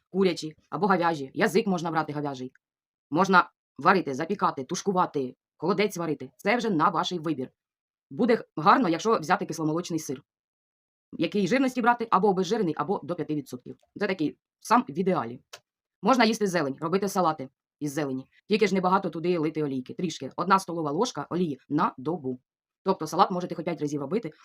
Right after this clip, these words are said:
але це все рівно буде одна столова ложка на добу. Кефір можна пити. Також бажано вибрати або обезжирений, або одновідсотковий. Молоко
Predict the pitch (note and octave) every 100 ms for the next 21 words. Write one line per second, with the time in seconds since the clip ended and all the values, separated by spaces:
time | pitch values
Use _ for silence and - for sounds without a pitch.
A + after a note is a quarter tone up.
0 | - D#3+ F3 E3+ D#3+ A3 F#3+ D#3+ D#3+ D3
1 | F#3+ C#3 D3+ C#3+ E3 C#3+ C3+ C3+ D3 A#2+
2 | B2 _ _ _ _ _ _ _ _ A3+
3 | A#3 G#3+ D#3+ D3+ C#3+ C#3 B2+ B2+ _ _
4 | - F#3 F3+ D3+ - _ _ - F3 F#3+
5 | E3+ F3+ E3+ D3+ D#3+ E3 D3 C#3 F3+ A3+
6 | G3 B2+ F3 D#3+ D3 D#3+ D#3 - C#3 C3
7 | _ _ - F3 G3+ F3+ -